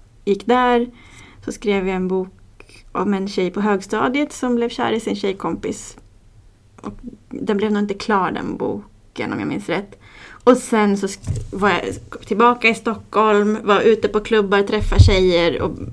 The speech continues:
lärde mig ragga och sådär. Eh, och skrev om en tjej i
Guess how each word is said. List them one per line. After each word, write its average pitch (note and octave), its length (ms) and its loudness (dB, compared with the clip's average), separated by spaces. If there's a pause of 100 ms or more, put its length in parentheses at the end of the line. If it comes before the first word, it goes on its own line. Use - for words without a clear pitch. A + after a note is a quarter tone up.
lärde F3+ 300 4
mig E3+ 140 0
ragga E3+ 440 2
och D#3+ 160 -2
sådär. - 280 -4 (560)
Eh, F3+ 240 0
och G3+ 340 -2 (160)
skrev E3 520 0
om - 340 -4
en E3 180 -4
tjej - 420 -6
i F3 300 -2